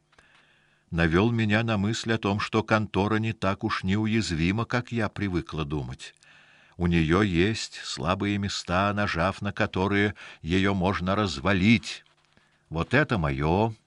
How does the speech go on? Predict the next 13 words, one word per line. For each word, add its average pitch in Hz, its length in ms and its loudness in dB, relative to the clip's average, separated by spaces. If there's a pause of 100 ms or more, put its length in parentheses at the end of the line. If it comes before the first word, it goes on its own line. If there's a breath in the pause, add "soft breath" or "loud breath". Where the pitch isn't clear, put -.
(380 loud breath)
И 123 60 6
ещё 131 520 4
одно. 101 540 0 (920 soft breath)
Только 82 260 -2
вы 80 120 2
не 80 80 2
ругайтесь, 80 540 -2
ладно? 87 360 -6 (1400 soft breath)
Да 82 160 -8
куда 90 380 0
уж 90 140 -4
дальше 85 380 -2
ругаться. 73 600 -8